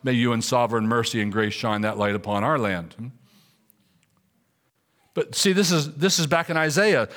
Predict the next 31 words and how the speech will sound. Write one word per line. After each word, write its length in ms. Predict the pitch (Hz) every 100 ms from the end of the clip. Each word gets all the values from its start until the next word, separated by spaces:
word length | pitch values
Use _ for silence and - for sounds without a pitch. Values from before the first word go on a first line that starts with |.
| -
The, 80 | 165 151
what's 220 | 202 -
the 100 | 226
problem 400 | - 226 254 240
with 180 | 220 -
people? 380 | 254 254 120
What's 160 | 127 160
wrong 200 | 180 196
with 100 | 202
humanity? 500 | 185 196 208 180 120 - -
They're 160 | - 170
in 120 | 131
deep 280 | 113 120 113
darkness. 720 | 120 107 120 131 139 - - - _ _ _ _ _ _ _ _ _ _ _ _ _ _ _ _ _ _ _ _
When 140 | 131 127
God 320 | 147 151 139
saved 340 | 160 147 131
Paul, 400 | - 165 160 113
he 140 | 107 123
spoke 400 | - 151 156 156
to 80 | 127
Paul 280 | 131 120
and 80 | 120
said, 140 | 117 123
"Here's 220 | 147 147
what 100 | 139
I'm 100 | 135
gonna 160 | 131
do 220 | 123 127 165
with 140 | 123
you, 280 | 110 117